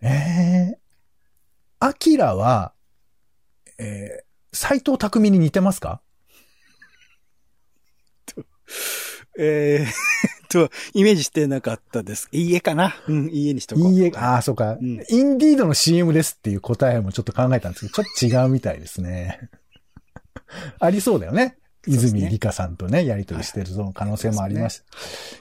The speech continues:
Speaker 2: ですね。
Speaker 1: 違うか。え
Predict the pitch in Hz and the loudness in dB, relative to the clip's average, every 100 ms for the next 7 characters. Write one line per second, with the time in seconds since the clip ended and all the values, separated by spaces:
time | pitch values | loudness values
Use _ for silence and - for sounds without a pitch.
0 | _ - - - 113 110 113 113 113 113 | _ -12 -8 -4 -2 0 2 2 2 0
1 | 101 - 101 92 90 85 82 82 78 73 | -2 -6 -4 -2 -2 -4 -4 -6 -8 -10
2 | 73 - 90 _ _ _ _ _ _ _ | -12 -16 -20 _ _ _ _ _ _ _
3 | _ _ _ _ _ _ _ _ 92 87 | _ _ _ _ _ _ _ _ -12 -10
4 | 85 80 80 76 78 85 - - - | -10 -12 -14 -16 -20 -20 -20 -20 -20